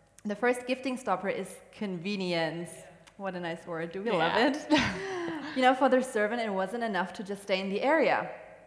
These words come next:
Speaker 1: to stick around. It wasn't the task to stay around. And you could say, you know, he went to church, he
Speaker 2: Hmm.
Speaker 1: came on Sundays,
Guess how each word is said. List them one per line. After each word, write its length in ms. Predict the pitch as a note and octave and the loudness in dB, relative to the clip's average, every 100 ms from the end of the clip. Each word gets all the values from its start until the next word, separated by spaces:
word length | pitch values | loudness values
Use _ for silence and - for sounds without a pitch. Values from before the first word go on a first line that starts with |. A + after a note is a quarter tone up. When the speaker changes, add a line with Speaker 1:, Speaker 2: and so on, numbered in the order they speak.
| - | -10
Speaker 1:
to 100 | A3 | -8
stick 300 | - A3 A3 | -2 -2 2
around. 480 | G3+ A#3 F#3 D#3+ D#3+ - - - - - | 4 4 4 0 -8 -14 -20 -20 -12 -6
It 160 | A3 | -4
wasn't 400 | G#3+ A3+ C4+ C4 | 0 2 2 0
the 60 | G#3 | -2
task 440 | - G#3+ F3 E3+ - - - | -2 2 2 2 -8 -18 -18
to 100 | - | -16
stay 240 | - E3+ | -6 -2
around. 360 | D#3 C3+ C3 F3+ - - _ _ _ _ - | 0 -2 -2 -6 -12 -20 _ _ _ _ -8
And 300 | G#3 G#3 - - - | -6 -6 -10 -18 -12
you 80 | C4 | -8
could 180 | C4 C#4+ | -6 0
say, 580 | B3+ A#3 A#3 A3+ - - - _ _ _ - | 2 2 0 -4 -12 -20 -20 _ _ _ -12
you 80 | A#3 | -6
know, 140 | A#3 | -4
he 180 | G#3 A#3 | -4 -4
went 180 | G3 F#3+ | -4 -4
to 80 | F#3 | -10
church, 560 | - D4+ F#4 F#4+ F#4+ - - - _ _ _ | -6 -2 0 -2 -4 -12 -18 -20 _ _ _
he 80 | A3+ | -10
Speaker 2:
Hmm. 60 | G3+ | -6
Speaker 1:
came 300 | G#3 C4 B3+ | 0 0 2
on 180 | G3+ G#3 | -2 0
Sundays, 840 | D#4 D#4 D4+ D4+ D4 C#4+ C#4+ | 2 4 6 6 6 4 2